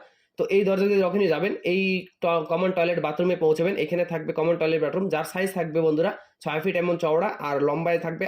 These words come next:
আট ফিট, ছয় by আটের মধ্যে থাকবে এই কমন এক টয়লেট বাথরুম। তারপর এই জায়গা থেকে দেখতে পাচ্ছেন, এই জায়গা থেকে আপনার বাইশ ফিট লম্বা, আর যে স্পেসটা থাকবে আট ফিট চওড়া, বাইশ ফিট লম্বা যে স্পেসটা থাকবে, তার মাঝখান থেকে আমরা স্টেয়ারকেস উপরের দিকে ইয়ান-, এ,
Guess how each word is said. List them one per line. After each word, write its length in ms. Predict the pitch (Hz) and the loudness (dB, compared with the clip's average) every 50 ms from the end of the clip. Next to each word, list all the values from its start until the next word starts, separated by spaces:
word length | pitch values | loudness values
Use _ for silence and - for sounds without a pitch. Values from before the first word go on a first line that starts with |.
| - 139 135 | -4 -4 -6
আট 80 | 131 - | -6 -4
ফিট, 120 | - 143 143 - | -4 -6 -6 -4
ছয় 160 | 156 147 156 175 | -6 -4 -2 -2
by 80 | 185 175 160 | -2 -2 -2
আটের 180 | 151 175 175 170 | -2 -2 0 0
মধ্যে 140 | 165 160 160 | -2 -2 -4
থাকবে 160 | 165 156 151 165 | -8 -4 -2 -2
এই 80 | 170 156 156 | 0 0 0
কমন 180 | 156 156 160 | 0 0 0
এক 100 | 156 151 - _ | -2 -2 -4 _
টয়লেট 240 | 151 147 160 156 143 143 | -2 0 0 0 0 -2
বাথরুম। 240 | 135 131 190 208 - - - - - _ _ _ _ _ | -2 -2 -2 -4 -4 -6 -12 -20 -20 _ _ _ _ _
তারপর 280 | 185 180 185 190 220 220 - - | -6 -6 -2 -2 -2 -2 0 2
এই 140 | 208 226 220 226 | 2 2 4 2
জায়গা 160 | 214 190 185 185 | 2 0 -2 -2
থেকে 140 | 175 160 165 156 156 | 0 0 0 -2 -2
দেখতে 160 | 156 - 160 | -4 -2 -2
পাচ্ছেন, 260 | 147 139 131 - 131 120 - - _ _ _ _ _ - | -2 -2 -2 -2 -4 -4 -6 -10 _ _ _ _ _ -4
এই 160 | 165 180 208 | -2 0 2
জায়গা 200 | 208 214 208 208 208 | 2 2 0 0 -2
থেকে 180 | 208 196 208 214 196 | -2 -2 -2 -2 -2
আপনার 180 | 196 196 196 196 160 160 | 0 0 -2 0 0 0
বাইশ 180 | 156 170 170 - - | -2 -2 -4 -2 -4
ফিট 180 | 220 220 196 - _ - 151 | -4 -4 -4 -6 _ -2 0
লম্বা, 280 | 151 156 170 170 196 233 - - - - - - _ _ - 147 156 160 160 | 0 0 0 0 -2 -2 -2 -8 -16 -20 -20 -20 _ _ -8 -4 -2 0 2
আর 180 | 160 160 156 156 156 151 143 135 120 - - - 160 | 2 2 2 2 2 4 2 2 0 -2 -4 -4 -2
যে 60 | 180 185 185 | -2 -2 0
স্পেসটা 260 | - 208 202 196 214 202 180 | -2 -4 -2 -2 -2 -4 -2
থাকবে 240 | 170 165 165 175 208 240 - - _ _ - - 165 | -4 -4 -2 -2 -2 -2 -4 -8 _ _ -8 -6 -6
আট 80 | 175 - | -4 0
ফিট 120 | - 214 202 214 | 0 -2 0 0
চওড়া, 240 | 190 170 175 185 196 190 | 0 0 0 0 0 -2
বাইশ 220 | 165 160 160 160 - | -2 -2 -4 -2 -4
ফিট 120 | 202 190 160 170 | -4 -2 0 -2
লম্বা 200 | 165 175 180 175 170 | -2 0 -2 -2 -2
যে 60 | 175 175 | -4 -6
স্পেসটা 280 | - - 185 - 190 - | -4 -8 -8 -8 -6 -8
থাকবে, 180 | 180 175 180 226 233 240 | -6 -4 -4 -4 -4 -2
তার 120 | - 165 165 | -4 -2 -2
মাঝখান 360 | 160 165 170 - - 196 190 190 | -2 -2 -4 -6 -6 -4 -4 -4
থেকে 120 | 196 190 190 | -2 -4 -2
আমরা 200 | 175 175 175 175 175 | -2 0 0 0 0
স্টেয়ারকেস 520 | 170 - - - 185 185 170 185 180 170 - - - _ _ _ _ _ _ _ _ _ _ _ _ _ _ _ _ | -2 -4 -4 -4 -4 -4 -2 -4 -6 -8 -8 -16 -20 _ _ _ _ _ _ _ _ _ _ _ _ _ _ _ _
উপরের 360 | - 175 165 190 196 196 190 175 170 | -6 -4 -2 0 0 0 0 0 -2
দিকে 140 | 180 180 185 | -2 0 0
ইয়ান-, 280 | 180 180 180 175 151 | 0 0 0 2 2
এ, 80 | 165 | 4